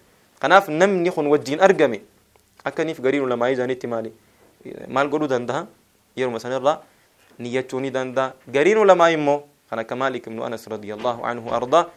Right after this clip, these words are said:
kana caalaa laaffisanii maal godhan? Namni tokko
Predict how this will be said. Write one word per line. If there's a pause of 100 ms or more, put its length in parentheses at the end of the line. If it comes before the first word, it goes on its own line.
(260)
kana
caalaa
laaffisanii
maal
godhan? (720)
Namni
tokko